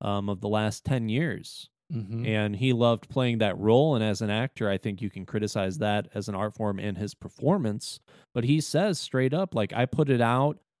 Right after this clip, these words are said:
Speaker 1: I don't look at the reviews or if you guys liked it. If you liked it, you'll watch it.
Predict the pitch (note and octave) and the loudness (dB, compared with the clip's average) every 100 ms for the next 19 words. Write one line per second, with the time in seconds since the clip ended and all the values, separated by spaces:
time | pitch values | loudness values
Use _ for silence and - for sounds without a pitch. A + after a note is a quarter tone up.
0 | - B2 C3 C3 G#2 A2 A#2+ - A#2+ - | -2 2 4 2 4 4 4 2 -2 0
1 | A2 G#2 G2+ G2 - G#2+ F#2+ G2+ A2+ A#2 | 0 2 0 -2 -2 -2 0 2 6 6
2 | A#2+ B2 A2 G2+ G2+ G#2+ G#2+ F#2 F#2 G#2+ | 4 2 2 0 0 -2 -2 0 0 -2
3 | B2 C#3 A#2+ - F#2 F2+ G2+ - A#2+ A#2 | 0 -2 -2 -4 -4 -2 -2 -2 -4 -4
4 | F#2 E2+ F2 G#2+ - D3+ D3+ | -6 -4 -2 -2 -2 -4 -4